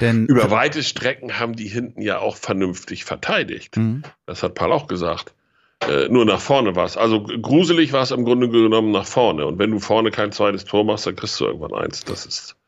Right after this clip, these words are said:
Speaker 1: Also ich
Speaker 2: fünf
Speaker 1: fand
Speaker 2: Euro ins Phrasenschwein, aber das ist leider so.
Speaker 1: fand, was spielerisch Hertha da angeboten hat, das war tatsächlich, hatte was von Sommerfußball.
Speaker 2: Ja.
Speaker 1: Äh,
Speaker 2: Ja.
Speaker 1: das ist schon, als wenn du gefühlt so einen Gang zurückschaltest.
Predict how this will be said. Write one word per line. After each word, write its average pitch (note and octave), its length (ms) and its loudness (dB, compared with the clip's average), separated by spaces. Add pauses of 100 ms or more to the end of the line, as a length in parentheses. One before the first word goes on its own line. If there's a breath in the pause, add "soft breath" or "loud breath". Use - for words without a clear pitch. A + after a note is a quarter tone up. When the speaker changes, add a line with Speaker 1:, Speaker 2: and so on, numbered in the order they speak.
(100)
Speaker 1:
Also A2 160 -2
ich - 260 -8 (100)
Speaker 2:
fünf G2+ 180 2
Speaker 1:
fand - 140 6
Speaker 2:
Euro F#2 180 6
ins E2 120 -2
Phrasenschwein, F#2+ 720 0
aber F2 160 2
das F2+ 140 -2
ist - 140 -10
leider E2 260 -2
so. - 200 -8
Speaker 1:
fand, C3 200 0
was B2 80 -2
spielerisch D3+ 500 -2
Hertha C3 220 0
da A2+ 120 0
angeboten B2 640 0
hat, A#2+ 160 0
das A2 180 -4
war A2 120 2
tatsächlich, A2 340 -4
hatte A#2+ 200 -2
was G#2+ 140 -2
von G#2 160 2
Sommerfußball. G#2 800 -2 (160)
Speaker 2:
Ja. - 140 0 (460)
Speaker 1:
Äh, A#2 60 0
Speaker 2:
Ja. G#2+ 420 2 (120)
Speaker 1:
das - 260 -4
ist - 220 -8
schon, B2+ 160 0
als A2+ 180 -4
wenn B2+ 120 2
du B2 80 2
gefühlt D3 380 0
so C3 80 -2
einen A#2+ 80 0
Gang A#2+ 220 0
zurückschaltest. D3 880 -4